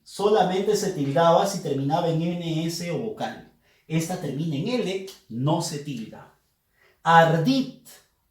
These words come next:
Ardit. Fuerza de voz en la sílaba dit. Y dit es la última sílaba de la palabra ardit. Por lo tanto, es una palabra aguda. No se tilda porque termina en D.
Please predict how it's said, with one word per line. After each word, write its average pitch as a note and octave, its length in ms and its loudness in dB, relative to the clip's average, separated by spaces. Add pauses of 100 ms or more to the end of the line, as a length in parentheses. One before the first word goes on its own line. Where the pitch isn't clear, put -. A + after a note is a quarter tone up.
(420)
Ardit. C3+ 760 4 (180)
Fuerza A3 420 6
de D3 120 6
voz - 300 4
en D3 140 0
la B2+ 100 0
sílaba F#3+ 500 0
dit. - 340 -6 (520)
Y C#3 220 -2
dit A3+ 440 0
es G#3+ 240 6
la E3 300 6
última C4+ 600 0
sílaba D#3 640 2
de D#3 100 0
la C#3 180 4
palabra F#3 580 2
ardit. C3+ 520 -4 (400)
Por C#3 160 0
lo C3+ 180 0
tanto, A3+ 640 6
es F3 220 -2
una G#3 280 -4
palabra F#3 560 2
aguda. B2+ 800 0
No D3+ 300 4
se C4 200 6
tilda A#3 560 2
porque D3 240 -2
termina E3 480 -2
en D#3 100 0
D. F3 440 2